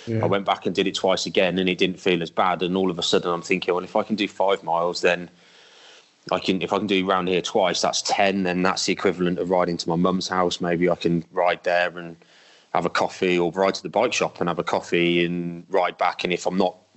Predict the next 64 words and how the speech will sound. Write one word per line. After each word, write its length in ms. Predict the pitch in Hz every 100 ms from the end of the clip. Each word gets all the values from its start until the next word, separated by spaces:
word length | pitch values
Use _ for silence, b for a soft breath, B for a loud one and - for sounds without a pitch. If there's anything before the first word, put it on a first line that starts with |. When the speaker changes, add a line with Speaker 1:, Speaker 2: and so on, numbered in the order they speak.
| -
Speaker 2:
good 140 | 104 85
enough 220 | 87 -
to 100 | 90
ride 260 | 90 85 -
back, 340 | 87 73 - B -
you 60 |
know, 40 | 123
if 80 | 139
you 60 | 135
can 100 | 131
ride 160 | 131
ten 180 | 127 117
miles, 280 | 101 98 -
you 80 | 92
can 100 | 98
ride 180 | 95
twenty. 400 | - 107 87 80 B B B B
How 120 | 117
you 160 | 107 101
feel 340 | - 117 107
over 280 | 101 110 90
that 180 | 95 90
twenty 260 | 101 92
and 80 | 92
the 60 | 90
speed 340 | - 107 104
that 100 | 92
you 120 | 80 90
ride 240 | 90 85
at 120 | 90
over 220 | 87 87 85
that 180 | 82
twenty 340 | - 90 87 87
is, 280 | 82 - -
is 260 | 98 87 -
gonna 220 | 92 85
be 100 | 87
different. 460 | 127 - - 82 -
But 200 | 95 - B B B 87
if 100 | 101
you 80 |
can 160 | 98 98
ride 240 | 104 107
ten, 280 | 98 104 98
you 100 | 95
can 100 | 95
do 140 | 90 90
twenty. 400 | - 95 87 90
If 100 | 85
you 60 | 92
can 120 | 92
do 180 | 104 95
a 40 |
hundred, 420 | 98 98 92 82
you 80 | 90
can 140 | - 85
do 160 | 87
two 240 | 85 104 82
hundred. 440 | 80 78 78 -
You 100 | 90
just 180 | - 117
Speaker 1:
Yeah. 60 |
Speaker 2:
gotta 160 | 107 85
be 360 | - 90 85